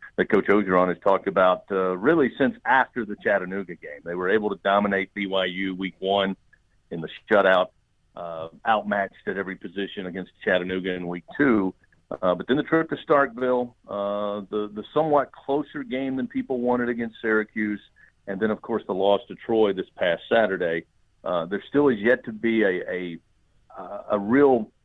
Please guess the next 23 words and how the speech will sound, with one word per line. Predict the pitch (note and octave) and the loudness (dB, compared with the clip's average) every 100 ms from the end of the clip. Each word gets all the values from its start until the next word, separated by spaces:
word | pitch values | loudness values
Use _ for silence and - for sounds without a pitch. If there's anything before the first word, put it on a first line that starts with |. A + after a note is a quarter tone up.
| _ G2 | _ -2
identifiable | G2+ A2+ C#3 D#3 - G#2+ B2 B2 G#2 G2 - - | -2 0 0 -2 0 2 4 2 2 -6 -6 -2
trait | A#2 G#2+ - | -2 -2 -6
of | A2 G2 | -6 -4
this | G2 F2+ G2 | -6 -6 0
offense | A2 A2+ - E2+ - | 2 2 -4 -8 -8
that | - G2+ | -6 -2
looks | A#2 D#3 - _ _ _ _ | 2 0 -2 _ _ _ _
dramatically | C3+ C3+ C#3 C3 C3+ | -2 0 0 0 -2
different | A#2 C3 C3 B2 | -2 -2 -2 -4
than, | B2 A#2+ | -4 -2
say, | B2 B2 A#2+ | 0 2 2
what | A#2 - | -2 -4
was | B2 A2 | -8 -4
run | B2 A#2+ A#2+ | 0 2 2
a | |
year | A2+ A2 A#2 | 0 0 -2
ago | G#2+ G#2+ A2 | 0 2 2
or | A2+ A2 - | 2 -4 -8
two | |
years | A2 G2+ G2 - | -6 -6 -8 0
prior | G2+ G2 F#2+ | 4 4 4
to | D#2 | 0
that. | C#2 C2+ | -4 -8